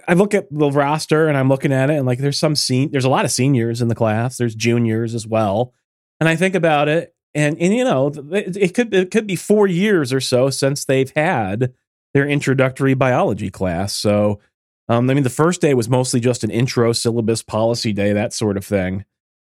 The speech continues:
Um, and then today was, I would say, what, what I would call the first real lecture. And that was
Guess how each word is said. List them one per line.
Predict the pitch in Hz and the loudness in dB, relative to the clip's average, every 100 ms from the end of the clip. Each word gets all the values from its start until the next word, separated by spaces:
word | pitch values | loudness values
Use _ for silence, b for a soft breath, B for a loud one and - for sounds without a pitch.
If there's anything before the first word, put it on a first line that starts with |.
| - | -4
Um, | 107 104 104 101 107 | -2 0 0 -2 -4
and | - 120 | -2 0
then | 127 117 107 - | 2 2 -2 -4
today | - 127 151 131 | 0 4 4 2
was, | 117 107 | 0 0
I | 110 | 0
would | 110 | -2
say, | - 107 | 0 0
what, | 107 104 | 2 0
what | 101 | 0
I | 101 | 0
would | 98 | -2
call | - 107 | -2 -2
the | 101 | -2
first | - 107 - | -4 -4 -2
real | 110 123 120 | 2 2 2
lecture. | 92 85 - 85 90 - _ _ _ - | 0 -6 -8 -6 -6 -10 _ _ _ -4
And | 110 104 101 101 | 0 0 0 0
that | 113 117 | 0 0
was | 110 104 104 98 - | 0 0 0 -2 -6